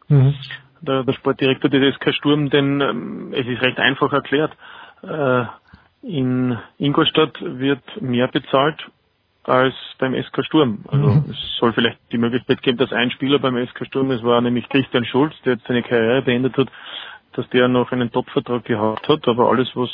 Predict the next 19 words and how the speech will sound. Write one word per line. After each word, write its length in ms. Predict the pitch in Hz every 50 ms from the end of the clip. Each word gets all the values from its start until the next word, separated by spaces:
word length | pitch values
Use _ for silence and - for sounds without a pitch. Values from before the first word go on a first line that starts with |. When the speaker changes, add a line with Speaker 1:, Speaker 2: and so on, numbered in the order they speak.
| - -
Speaker 2:
danach 300 | - 123 120 113 107 107
gekommen 480 | - - 123 - - 123 131 135 135 135
ist, 340 | 147 147 - - - - -
und 200 | 123 120 110 - - _ _ -
dafür 280 | - 117 104 - 120 113
war 80 | 117 117
dann 140 | 117 120 113
ja 80 | 113
auch 80 | 110 -
Günther 240 | - 123 113 127 113
Kreisel 320 | - 117 101 101 - 135 120
verantwortlich, 520 | - - 123 113 131 131 120 123 135 120 - - - - - - - - - _ _
wurde 300 | 117 120 127 127 123 131
da, 440 | 127 - 123 123 123 120 123 120 120 117 120 - - - - - - -
ich 120 | - 120 113
sage 200 | - 120 117 120
mal, 120 | 123 120 120
in 120 | 120 120
einem 320 | 120 120 117 117 120 117